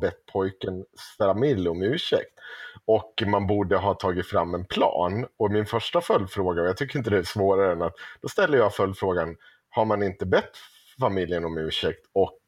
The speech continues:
eh, har man inte startat en sån plan? För att jag visste ju nämligen att den här personen kan ju omedvetet, ome-, ome-, vad säger jag,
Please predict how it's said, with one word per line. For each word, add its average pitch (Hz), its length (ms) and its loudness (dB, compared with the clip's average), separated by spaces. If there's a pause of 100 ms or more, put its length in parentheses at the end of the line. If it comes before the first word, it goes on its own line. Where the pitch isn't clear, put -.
(100)
eh, 85 160 2
har 95 140 2
man 90 160 -2
inte - 180 -8
startat - 340 0
en - 60 -2
sån 82 180 -4
plan? 87 360 -4 (600)
För 123 80 2
att 117 100 -4
jag 117 140 6
visste - 340 -2
ju 156 100 4
nämligen 85 380 0
att - 120 -4
den 87 100 -4
här 113 100 0
personen 90 440 -4
kan 95 120 -2
ju 90 60 -2
omedvetet, 107 1080 -2 (100)
ome-, 123 460 0 (280)
ome-, 147 320 0 (180)
vad - 160 -2
säger 110 160 2
jag, - 60 0